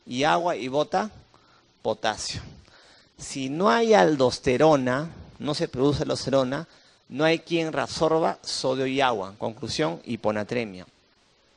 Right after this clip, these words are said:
Y no hay quien bote potasio. Conclusión, hipercalemia. Por eso que hay hipotensión, hipolisemia, falta de corticoides, hiponatremia,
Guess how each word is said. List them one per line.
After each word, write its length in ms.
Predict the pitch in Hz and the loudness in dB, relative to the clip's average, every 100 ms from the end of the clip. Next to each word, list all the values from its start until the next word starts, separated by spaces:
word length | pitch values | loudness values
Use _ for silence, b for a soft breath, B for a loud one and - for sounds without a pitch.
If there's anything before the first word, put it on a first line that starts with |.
| _ | _
Y 140 | 120 120 | -12 -4
no 120 | 143 | -2
hay 100 | 143 | -2
quien 480 | - 151 147 107 120 | -2 -4 -4 -2 4
bote 300 | 139 - 135 | 4 4 0
potasio. 640 | 123 - 135 123 - 98 | 0 4 2 2 -8 -10
Conclusión, 640 | 113 110 117 - 151 151 - | -10 -8 -8 -4 -4 -4 -8
hipercalemia. 920 | 127 113 107 - 110 120 104 90 - _ B B B B B B B - | -6 -4 -4 0 0 0 -4 -12 -18 _ B B B B B B B -6
Por 160 | 120 | -4
eso 220 | 127 - | -2 -4
que 140 | 123 143 | -4 0
hay 260 | 143 135 - _ _ | 0 -2 -12 _ _
hipotensión, 640 | 117 107 110 113 110 - 143 | -12 -6 -6 -4 -8 -4 -4
hipolisemia, 720 | 139 127 113 107 147 139 151 | -4 -4 -4 -2 -2 -2 -6
falta 240 | - 113 120 | -8 -6 -4
de 40 | |
corticoides, 800 | 123 117 127 156 143 143 151 - | -6 -6 -2 2 2 0 -4 -10
hiponatremia, 800 | 117 117 113 113 131 143 143 160 | -10 -8 -6 -6 -6 -6 -6 -8